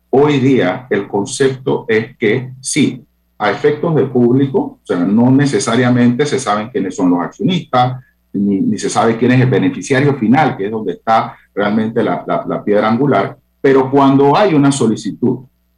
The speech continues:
de un, de una, eh, autoridad competente, local o internacional, para eso existen precisamente esos convenios de cooperación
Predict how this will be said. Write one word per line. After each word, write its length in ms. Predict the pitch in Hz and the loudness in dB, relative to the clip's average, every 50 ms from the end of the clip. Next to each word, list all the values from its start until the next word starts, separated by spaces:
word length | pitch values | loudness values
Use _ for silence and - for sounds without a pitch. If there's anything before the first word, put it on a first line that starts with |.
| _ _ _ | _ _ _
de 160 | - 117 113 | -2 2 2
un, 480 | 117 131 160 175 180 185 233 - - 117 | 4 4 2 0 -2 -4 -4 -6 -4 -2
de 140 | 117 113 110 | 0 0 2
una, 460 | 117 131 135 143 151 147 143 139 - - | 4 2 2 2 2 0 0 -2 -2 -2
eh, 160 | 110 101 - | -4 -2 -2
autoridad 600 | - 110 110 110 - 113 104 98 101 107 113 123 123 | 0 -2 -2 0 0 0 0 0 0 0 0 -2 -2
competente, 680 | 147 143 135 - 98 - - 120 117 101 90 85 78 | -4 -4 -2 -2 -2 -2 0 0 0 0 -2 -4 -4
local 500 | 82 90 92 95 92 - - - 233 247 | -2 0 0 0 0 0 -2 0 0 0
o 60 | 247 | 0
internacional, 920 | 185 - - - 95 87 90 87 87 - - - 82 82 80 80 82 - - - _ _ _ _ _ - | -2 -2 -4 -4 -4 -2 -2 -2 -4 -4 -2 -2 -2 -2 0 -2 -4 -6 -8 -10 _ _ _ _ _ -4
para 260 | - 98 95 90 92 | -2 0 0 0 -2
eso 180 | 104 120 - 160 | -2 -2 -2 -4
existen 720 | 139 - - - - 196 226 - - - 92 120 - - | -4 -4 -6 -6 -4 -4 -6 -6 -4 -4 -4 -4 -4 -6
precisamente 720 | - 85 85 - 98 92 - 131 123 113 - - 127 127 110 | -6 -8 -8 -8 -8 -8 -4 -2 0 0 -2 -2 -4 -6 -6
esos 240 | - 131 127 123 | -4 -4 -6 -6
convenios 460 | - 95 90 90 95 104 113 123 131 131 | -4 -4 -2 0 0 0 2 2 0 0
de 120 | - - | 0 -2
cooperación 760 | - 90 82 85 82 82 78 - - 139 131 131 135 - - | -2 -4 -2 -2 -4 -6 -6 -6 -2 0 0 0 0 -2 -6